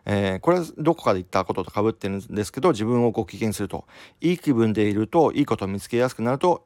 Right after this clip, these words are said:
言われていますね。なので、よく寝て、よく食べて、体を動かすという感じですね。まあ、あのー、こういう前向きなポジティブ感情っていうのは、成功の結果ではなく、原因になるという研究もあるので、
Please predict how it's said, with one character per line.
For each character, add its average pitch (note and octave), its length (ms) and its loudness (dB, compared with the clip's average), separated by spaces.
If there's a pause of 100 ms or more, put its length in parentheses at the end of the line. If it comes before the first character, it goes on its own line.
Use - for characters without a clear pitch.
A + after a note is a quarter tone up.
言 A2 120 -2
わ G#2 80 2
れ F#2 100 -4
て E2+ 160 -12
い D#2+ 60 -10
ま D#2+ 140 -10
す - 80 -20
ね。 C#3+ 200 -4 (160)
な E3 120 2
の C3+ 80 0
で、 A2+ 80 2
よ D3 120 2
く - 140 -2
寝 B2+ 120 2
て、 G#2+ 100 0
よ A#2+ 100 4
く - 60 -18
食 G#2+ 160 0
べ G#2 80 2
て、 D#3 120 0
体 F#2 300 0
を F#2+ 80 -4
動 - 120 -16
か - 120 -2
す - 100 -12
と - 100 -16
い - 100 -12
う - 40 -14
感 F#2+ 200 -8
じ - 100 -14
で - 80 -12
す - 100 -16
ね。 A#2 200 -4 (2250)
ま C#3+ 280 2 (140)
あ、 C#3 120 4
あ C3+ 40 2
の C3 340 2
ー、 B2 40 -10 (120)
こ F#3+ 120 0
う - 20 4
い F3 220 4
う E3 80 -4 (100)
前 E3+ 180 2
向 F3+ 100 -2
き F3+ 80 -4
な E3+ 80 0
ポ E3+ 120 0
ジ E3+ 80 2
テ F3 60 -8
ィ - 20 -10
ブ E3 80 -6
感 F3 160 -2
情 B2+ 80 0
っ - 20 2
て - 80 -12
い G2 40 -6
う - 20 -6
の G2 60 -6
は、 F2 60 -6
成 D3 160 -2
功 E3 200 -2
の E3 80 0
結 - 240 -6
果 D#3 120 -2
で D#3 100 -2
は C#3 120 0
な G#2 140 -2
く、 G#2+ 420 -2 (220)
原 D3+ 140 0
因 F#3+ 80 0
に F#3 60 -2
な G3 120 0
る E3+ 80 -4
と - 80 -6
い G2+ 40 -2
う F#2 60 -4
研 G2+ 240 -8
究 G#2 200 -6
も G#2 120 -2
あ G#2 60 2
る G2 60 -4
の E2 120 -10
で、 G2+ 300 -2